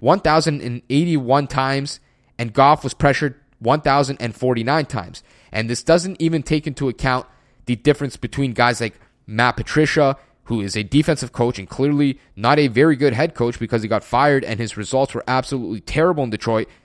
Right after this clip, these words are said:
and a guy like Sean McVay, who is an offensive genius. He's obviously gonna make Stafford's life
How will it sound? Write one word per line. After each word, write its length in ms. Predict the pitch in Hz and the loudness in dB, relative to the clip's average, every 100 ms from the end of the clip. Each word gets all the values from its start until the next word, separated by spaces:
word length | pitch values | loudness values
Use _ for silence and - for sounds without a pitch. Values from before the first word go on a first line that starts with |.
| _ - | _ -10
and 100 | 98 | -2
a 20 | |
guy 160 | 101 | 2
like 140 | 123 139 | 2 2
Sean 200 | 151 151 | 2 0
McVay, 300 | 156 190 170 | 0 -2 -2
who 120 | 117 | -2
is 100 | 113 | -2
an 100 | 117 | -2
offensive 500 | 107 113 135 127 139 | -2 0 -2 -6 -8
genius. 460 | 120 175 185 113 - | -2 -2 -2 -6 -6
He's 140 | 110 - | -10 -2
obviously 420 | 113 123 - 143 | 0 0 -4 -6
gonna 200 | 139 139 | -4 -2
make 340 | 120 123 - - _ _ | 0 0 -2 -16 _ _
Stafford's 540 | - 123 123 151 117 | -2 2 2 0 0
life 280 | 120 120 - | 0 0 -2